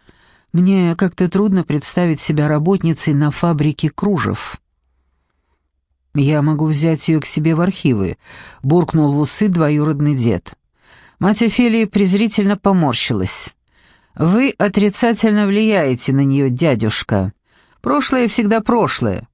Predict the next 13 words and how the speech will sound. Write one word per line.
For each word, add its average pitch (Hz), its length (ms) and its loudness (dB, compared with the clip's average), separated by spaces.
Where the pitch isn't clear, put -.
одно 180 640 2
только 202 380 0
прошлое, 120 680 -2
а 170 160 0
моя 170 400 2
дочь 165 440 0
должна 156 560 0
думать 165 500 0
о 160 80 2
будущем». 139 720 -2
«Ну 151 260 2
ещё 160 600 0
бы», 127 280 -4